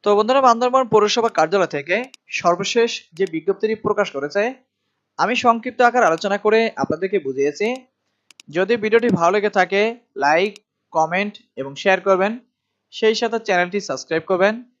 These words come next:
আর যারা Facebook পেজ থেকে দেখছেন, তারা পেজটি ফলো করে দিবেন। আজকে এই পর্যন্ত, দেখা হবে পরবর্তী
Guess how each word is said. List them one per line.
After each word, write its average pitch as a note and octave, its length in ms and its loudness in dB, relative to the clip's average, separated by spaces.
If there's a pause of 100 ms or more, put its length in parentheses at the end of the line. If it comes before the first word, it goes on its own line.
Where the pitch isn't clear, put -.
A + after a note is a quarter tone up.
(420)
আর F#3 180 4
যারা B3 160 2
Facebook A3+ 340 0
পেজ G#3+ 300 0
থেকে E3+ 180 -4
দেখছেন, G3+ 480 -4 (420)
তারা G3 220 4
পেজটি G3+ 340 -2
ফলো C#3 260 -4
করে D3+ 180 -4
দিবেন। F#3 300 -4 (680)
আজকে - 260 -6
এই E3 60 -2
পর্যন্ত, G3 580 -2 (680)
দেখা F3+ 240 0
হবে C4 140 2
পরবর্তী G#3+ 720 0